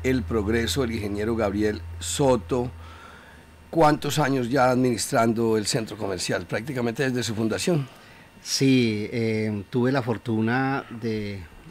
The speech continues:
Speaker 2: llegar, eh, un año después de la apertura del Centro Comercial El Progreso. El Centro Comercial El Progreso este tres de diciembre cumple doce años.
Speaker 1: Doce años ha
Speaker 2: Doce
Speaker 1: pasado
Speaker 2: años
Speaker 1: ya.
Speaker 2: de apertura y yo llegué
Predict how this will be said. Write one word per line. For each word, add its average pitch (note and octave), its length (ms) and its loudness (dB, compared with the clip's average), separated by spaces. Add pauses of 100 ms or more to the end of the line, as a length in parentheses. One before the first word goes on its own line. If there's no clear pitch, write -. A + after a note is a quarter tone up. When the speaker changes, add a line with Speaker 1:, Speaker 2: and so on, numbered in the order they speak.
(120)
Speaker 2:
llegar, A2+ 600 0
eh, C3 340 -2
un C#3 160 2
año C3+ 220 2
después A2+ 500 -2
de B2+ 80 0
la C3 80 2
apertura B2 540 0
del A#2+ 140 0
Centro A#2+ 280 -2
Comercial A2+ 520 -4
El B2 160 -6
Progreso. C3 520 -2 (720)
El B2 100 0
Centro B2+ 240 0
Comercial B2 220 2
El B2+ 80 -2
Progreso A#2 340 0
este C3+ 140 -4
tres C3+ 240 -2
de C#3 60 2
diciembre A#2 500 0
cumple C3 380 0
doce C3 340 -2
años. B2+ 480 -4
Speaker 1:
Doce D3 460 4
años C3+ 260 2
ha C3 40 6
Speaker 2:
Doce B2 260 4
Speaker 1:
pasado C#3 140 8
Speaker 2:
años C3 120 8
Speaker 1:
ya. D3+ 80 8
Speaker 2:
de C#3+ 60 6
apertura E3 460 0
y C3+ 60 2
yo A2+ 100 0
llegué A#2 460 0